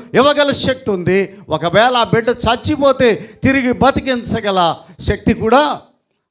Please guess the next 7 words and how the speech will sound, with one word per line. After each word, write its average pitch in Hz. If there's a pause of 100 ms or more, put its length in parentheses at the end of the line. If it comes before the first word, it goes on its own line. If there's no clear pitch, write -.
ఆయనకుంది. 160 (180)
అదే 175
కాదు, 180 (380)
ఆ, 151 (160)
నయమాన్ 247
వచ్చాడు 240
ఒకరోజు. 196